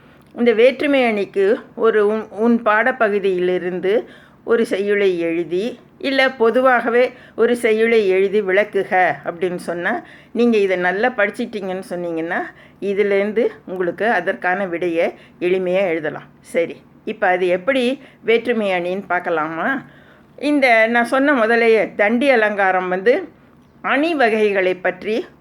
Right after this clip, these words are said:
கூறுவ-, கூறுகின்ற நூல் அப்படின்னு சொன்னேன் இல்லையா? இப்ப நமக்கு பாடத்துல வந்திருக்கிறது வந்து என்னன்னு கேட்டிங்கன்னு சொன்னா, அது பொருள் வேற்றுமை அணி அப்படிங்கிற,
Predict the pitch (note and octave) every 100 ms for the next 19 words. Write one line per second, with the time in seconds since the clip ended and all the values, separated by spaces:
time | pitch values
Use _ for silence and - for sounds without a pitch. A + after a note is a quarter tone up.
0 | - A#3+ A#3 G#3 F3+ F3 E3 A3+ A#3 A3+
1 | G#3 D#3+ F3 E3 F3+ F3 D3 - E3 F3+
2 | F3 F3 F3 E3+ D#3+ E3+ A3+ A#3 - -
3 | - - C4 D#4+ D4 C4 A#3+ A#3+ A#3+ B3
4 | D#4 F4 D4 C4+ G#3+ G#3 G#3 G#3 G3+ F#3
5 | F3 F3 F#3+ G#3+ F3+ - - F#3+ G3+ G3+
6 | G3 F3+ F3 E3+ E3 F3 E3 E3 A3 D4
7 | - - - F#3 F3+ F3 A#3 - - _
8 | B3+ C#4 D#4 D#4+ A#3 G#3+ G#3 G3+ F#3+ F#3
9 | A3+ A3 - E3 E3 E3 D3 - - -
10 | F3 E3+ F3+ E3+ E3+ F4+